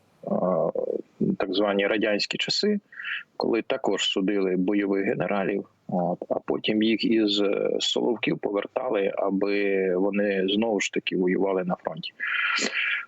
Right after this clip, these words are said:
Ну, бачите, наші керманичі погано знають історію. Ну, знають, окрім того, що з Радянському Союзі була ковбаса дешева і було жить хорошо. А от глибшу історію, яка стосується, е, судилища над військовими, очевидно, вони вирішили проігнорувати.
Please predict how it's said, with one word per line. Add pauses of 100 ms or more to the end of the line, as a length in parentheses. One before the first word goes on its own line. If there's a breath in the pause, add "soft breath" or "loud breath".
(200)
Ну,
бачите,
наші (380 loud breath)
керманичі
погано
знають
історію. (160)
Ну, (140)
знають,
окрім
того,
що
з
Радянському
Союзі
була
ковбаса
дешева
і
було
жить
хорошо.
А
от
глибшу
історію,
яка
стосується, (800 loud breath)
е,
судилища
над
військовими,
очевидно,
вони
вирішили
проігнорувати.